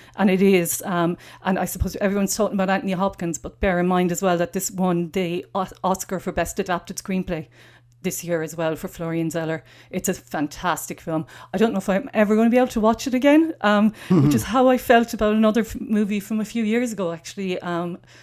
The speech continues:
Speaker 1: a brilliant, brilliant, um, performance from, uh, Julianne Moore in Still Alice,
Speaker 2: Mm.
Speaker 1: another woman aware of her, um, declining, uh, mental state. And, uh, it's just, yeah,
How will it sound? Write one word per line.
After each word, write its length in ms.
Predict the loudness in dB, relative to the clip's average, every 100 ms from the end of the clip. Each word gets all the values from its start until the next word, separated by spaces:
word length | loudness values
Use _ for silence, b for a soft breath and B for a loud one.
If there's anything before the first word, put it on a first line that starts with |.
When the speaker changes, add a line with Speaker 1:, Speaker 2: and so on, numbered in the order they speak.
| b -12
Speaker 1:
a 80 |
brilliant, 600 | -10 -4 0 2 0 -4 -6
brilliant, 480 | -6 -4 -8 -10 -14 -10
um, 360 | -6 -4 -6 -8 _ _ _ -14
performance 520 | -8 -6 -4 -4 -6 -8
from, 220 | -8 -4
uh, 280 | -4 -4 -8 b b b
Julianne 460 | -2 2 4 4 2
Moore 260 | 2 2
in 140 | 2 -2
Still 340 | -4 -4 -2
Alice, 520 | 0 0 -2 -4 -6 -4
Speaker 2:
Mm. 240 | 2 4 4
Speaker 1:
another 300 | 2 0 0
woman 320 | 2 2 2
aware 380 | 2 4 6 6
of 160 | 2 -2
her, 340 | -4 0 0 0
um, 380 | -2 -2 -4 -10 _ B B B B B
declining, 720 | -10 -2 0 2 4 2 0 -6 b b b b
uh, 320 | -2 -2 -2 -4
mental 680 | -2 -2 -2 -4 -2 -4 -6 _ _ -14
state. 640 | -12 -4 0 0 -2 -8 -8
And, 280 | -6 -6 -4
uh, 300 | -6 -6 -8
it's 240 | -12 -14 -14
just, 320 | -10 -10 -10
yeah, 180 | -10